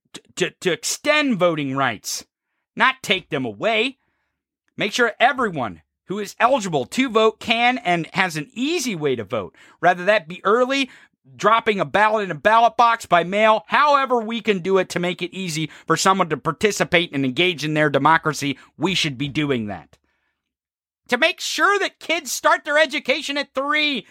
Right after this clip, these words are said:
instead of five, and their education doesn't fucking hinder them after they leave high school for their entire fucking lives and leave them in debt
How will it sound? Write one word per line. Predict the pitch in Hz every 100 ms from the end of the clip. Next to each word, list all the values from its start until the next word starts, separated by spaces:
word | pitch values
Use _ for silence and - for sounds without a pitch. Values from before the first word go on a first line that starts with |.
| _
instead | 202 - 277 262
of |
five, | - 285 277 277 190 104 _ _ _ _ _ -
and | 254
their | 254
education | 277 311 - 294 294 269
doesn't | 190 285 311 -
fucking | 269 277 277
hinder | - 285 262 226
them | 269 320
after | 247 277 - 277
they | 277
leave | 214 247 311
high | 214 269 294
school | - 254 233 277 - - -
for | 233
their | 285
entire | 311 - 262 311 311
fucking | 302 311 294 294
lives | 320 320 277 135
and | 156 - -
leave | 240 294
them | 285 277
in | 226 104
debt | 214 285 -